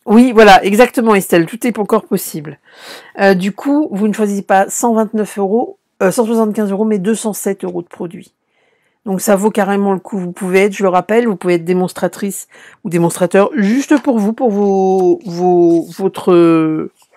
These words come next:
vos envies perso. Euh, du coup, vous avez des réductions sur les produits, vous découvrez les catalogues en avant-première et puis surtout, vous avez la chance de faire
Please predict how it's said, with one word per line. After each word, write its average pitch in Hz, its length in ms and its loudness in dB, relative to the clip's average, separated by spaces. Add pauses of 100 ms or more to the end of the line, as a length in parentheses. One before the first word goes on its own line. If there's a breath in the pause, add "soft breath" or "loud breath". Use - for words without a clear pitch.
(340 soft breath)
vos 185 200 2
envies 214 240 4
perso. 214 560 0 (500 loud breath)
Euh, 175 800 4
du 170 160 -6
coup, 240 140 -6
vous 220 100 4
avez 180 80 8
des 175 100 4
réductions 175 400 0
sur 247 140 2
les 226 80 4
produits, 180 500 -2
vous 185 140 -6
découvrez 208 460 -2
les 226 100 -2
catalogues 202 340 0
en 175 80 0
avant-première 170 560 -4
et 185 60 2
puis 151 140 -8
surtout, 214 360 -8 (440 loud breath)
vous 175 100 -8
avez 165 200 2
la 151 120 -2
chance 226 260 -4
de 170 120 -6
faire 196 320 -4